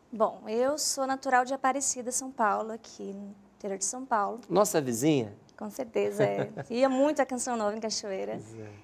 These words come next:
Speaker 1: E lá tem, nós temos uma casa de missão. Nós temos desde noventa e seis a casa, é, onde eu fui, fiz minha experiência com Deus e,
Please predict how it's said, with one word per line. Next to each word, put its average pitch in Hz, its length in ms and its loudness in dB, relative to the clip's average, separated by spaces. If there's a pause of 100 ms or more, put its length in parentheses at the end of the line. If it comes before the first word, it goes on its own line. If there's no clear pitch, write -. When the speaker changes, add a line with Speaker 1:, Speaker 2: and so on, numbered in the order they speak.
(180)
Speaker 1:
E 226 600 -2
lá 247 260 6
tem, 339 280 -8
nós 277 220 0
temos 320 260 -2
uma 254 140 2
casa 214 220 0
de 202 100 -6
missão. 202 360 -4
Nós 190 200 -8
temos 214 280 -6
desde 254 220 -2
noventa 277 300 -4
e 285 40 -8
seis 240 640 -4
a 208 120 -6
casa, 208 420 -8 (560)
é, 196 460 -2 (100)
onde 220 360 -4
eu 220 280 0
fui, 269 380 -4
fiz 320 260 0
minha 294 120 0
experiência 226 760 0
com 233 200 -2
Deus 233 400 2
e, 220 180 -2